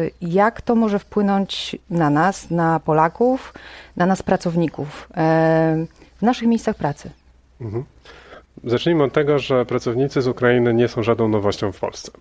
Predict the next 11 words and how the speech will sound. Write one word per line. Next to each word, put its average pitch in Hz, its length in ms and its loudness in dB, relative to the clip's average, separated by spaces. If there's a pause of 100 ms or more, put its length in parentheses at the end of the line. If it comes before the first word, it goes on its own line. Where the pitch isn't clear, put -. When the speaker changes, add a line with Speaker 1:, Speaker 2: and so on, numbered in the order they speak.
(720)
Speaker 2:
E, 104 480 2
przed 110 240 -2
wojną 120 380 4
było 117 140 4
ich 110 140 2
półtora 120 320 2
miliona 113 480 4
mniej 123 300 -2
więcej, 160 480 2
e, 165 60 -2 (600)
i 123 380 0